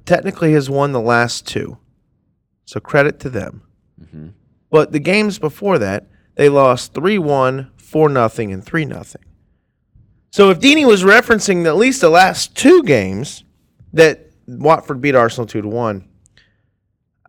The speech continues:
Speaker 1: I guess he could be right. But I'm not sure how any other games past that, which he was playing for the club,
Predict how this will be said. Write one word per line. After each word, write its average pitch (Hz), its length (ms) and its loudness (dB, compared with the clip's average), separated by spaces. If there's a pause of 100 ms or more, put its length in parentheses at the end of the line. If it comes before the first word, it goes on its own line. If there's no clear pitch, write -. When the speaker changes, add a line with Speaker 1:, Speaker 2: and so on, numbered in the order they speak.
Speaker 1:
I 151 60 -4
guess 151 300 -2
he 135 160 -8
could 104 180 -6
be 92 140 -6
right. 73 320 -10
But 127 180 -2 (220)
I'm 175 180 -2
not 151 140 -2
sure 139 220 -2
how 131 280 2
any 131 300 -2
other 113 160 0
games 110 340 -6
past - 460 -6
that, 101 240 -10
which 135 220 -6
he 160 100 -8
was 156 140 -6
playing 131 280 -8
for 117 120 -10
the 101 100 -12
club, 90 340 -10